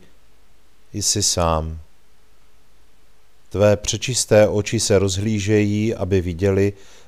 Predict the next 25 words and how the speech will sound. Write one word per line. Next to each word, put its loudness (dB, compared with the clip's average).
zda 2
tě 0
následuje 0
aspoň -2
jeden 0
z -2
těch, 0
jež 0
si 0
zahrnoval 2
dobrém, 0
aby 0
ti -2
dosvědčil 0
svou 0
lásku 2
a 2
aby 0
tě -2
bránil. 0
A -2
když -4
zjišťuješ, -2
že -2
nikdo, -2